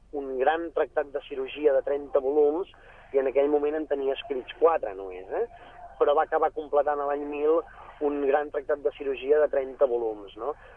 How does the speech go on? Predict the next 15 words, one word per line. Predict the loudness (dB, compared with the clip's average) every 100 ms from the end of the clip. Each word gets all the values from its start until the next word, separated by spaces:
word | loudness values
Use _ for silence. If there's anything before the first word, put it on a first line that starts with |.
| -6 2
I |
a | 2
partir | 2 -2
d'aquesta | -2 -2 -2 0
realitat, | 0 -2 0 0 0 -4
eh, | -6 -6 0 2 2 0 0 0 -4 -8
i | -2
quan | 0
hi | 0
havia | 0 2 2
un | 2
volum | 2 2 0 -2
i | -6
uns | -8 -4
tractats, | -4 0 0 0 -2